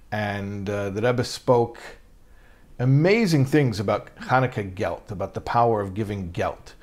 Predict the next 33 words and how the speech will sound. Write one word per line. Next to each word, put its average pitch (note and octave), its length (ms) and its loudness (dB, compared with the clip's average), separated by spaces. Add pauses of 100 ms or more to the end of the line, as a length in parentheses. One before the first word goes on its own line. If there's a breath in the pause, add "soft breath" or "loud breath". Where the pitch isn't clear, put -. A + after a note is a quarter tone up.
(480 loud breath)
literal C#3+ 400 6
money, G2+ 320 2
not C3 200 0
the C3+ 60 2
chocolate A2+ 420 0
coin F#2 260 -4
gelt, D#2 320 -6
but G2+ 160 -4
giving, C3 440 0
giving B2+ 280 0
children A#2 400 0
money G#2+ 300 0
on F#2+ 120 -4
Hanukkah. F#2+ 520 -6 (380 loud breath)
And A#2+ 100 0
one D#3+ 140 6
of F#3 60 0
the D3+ 100 8
reasons C3+ 480 6
that A2+ 220 -2
giving B2+ 340 2
money B2+ 300 4
on A2 140 -4
Hanukkah B2 440 -2
is - 80 -4
so B2 140 2
powerful A#2+ 560 2
is G2+ 140 -4
because A2+ 340 -2
it A2+ 140 -2
allows G#2 400 2
children, G#2 420 -6
the, G2 120 -10